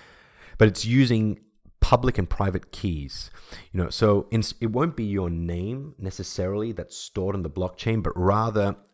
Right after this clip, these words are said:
a string of letters and numbers that to the everyday person means absolutely nothing. And it's not until you have your private key,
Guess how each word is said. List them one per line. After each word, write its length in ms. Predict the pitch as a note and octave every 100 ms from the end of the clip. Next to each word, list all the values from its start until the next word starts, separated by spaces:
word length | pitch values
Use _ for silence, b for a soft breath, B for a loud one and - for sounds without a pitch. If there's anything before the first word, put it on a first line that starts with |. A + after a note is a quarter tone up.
| -
a 60 |
string 640 | - - - A#2+ C3 C3 -
of 320 | F2+ F2+ F2
letters 580 | - E2 G2+ A2 A2+ G2+
and 280 | - E2+ E2+
numbers 520 | F2 F2+ F#2+ F#2 E2+
that 340 | F2+ E2+ - _ _ -
to 160 | - F#2+
the 500 | F2 E2+ E2 E2 - - - -
everyday 500 | A2 A#2+ A#2 F#2+ F#2
person 500 | - F#2 F#2 G2+ F2+
means 220 | E2+ E2 -
absolutely 680 | G2 - - F2+ F2+ E2 D#2+
nothing. 420 | E2 - C#2 - - _ _ B B B -
And 140 | G2
it's 200 | F2+ -
not 240 | A2 A#2+ -
until 460 | F#2 - - G#2
you 160 | F2+ F2
have 220 | F2+ E2+
your 160 | E2 D#2
private 580 | - - C#3 C#3 C3+ -
key, 360 | - D#2+ D2+